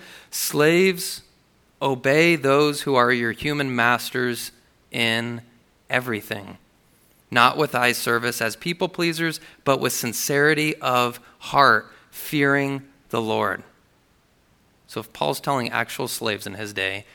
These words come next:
to obey their masters in everything, how are we,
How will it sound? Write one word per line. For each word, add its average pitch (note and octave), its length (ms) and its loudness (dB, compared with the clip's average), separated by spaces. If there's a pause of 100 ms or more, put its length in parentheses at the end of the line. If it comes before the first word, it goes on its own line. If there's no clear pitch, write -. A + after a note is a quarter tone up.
(120)
to A#2+ 140 -2
obey A2 440 2
their A#2+ 240 0
masters G#2 640 -4 (160)
in C3 260 -4
everything, G#2 680 -4 (520)
how F3 240 -2
are C3+ 120 0
we, B2 520 -4